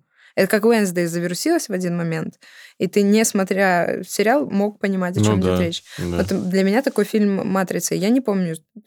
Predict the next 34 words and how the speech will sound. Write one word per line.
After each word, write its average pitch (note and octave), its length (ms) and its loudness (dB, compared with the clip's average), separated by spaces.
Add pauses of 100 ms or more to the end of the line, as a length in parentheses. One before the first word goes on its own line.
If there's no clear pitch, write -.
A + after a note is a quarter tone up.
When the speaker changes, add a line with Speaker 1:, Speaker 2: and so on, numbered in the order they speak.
(100)
Speaker 1:
уже F#3 360 2
я G3+ 180 2
не G3+ 80 4
понимаю, A#3+ 420 4 (120)
<laughs> - 80 -16
я G#3+ 120 2
запуталась G#3+ 480 0
в - 40 -6
мультивселенных, G3+ 720 0 (260)
смотрела G3 400 2
я A#3 140 4
«Матрицу» F#3+ 400 -2
или F#3+ 80 -2
нет. F#3 240 -2
Поэтому F3+ 240 -2
мне F#3 100 -2
кажется, F#3 360 -2
что - 220 -4
«Все F#3+ 200 -2
везде F3+ 220 0
и - 20 -2
сразу» — G#3+ 300 0
это F#3+ 120 -2
первый F3+ 380 0
фильм, C4+ 400 0 (480)
э, - 140 2
про F3 180 0
мультивселенные, F3 760 -2
который F#3 380 -4
я E3+ 100 -2
смотрела. - 380 -6
Еще G3 220 0
«Локи», F3+ 260 0
наверное. E3+ 480 -8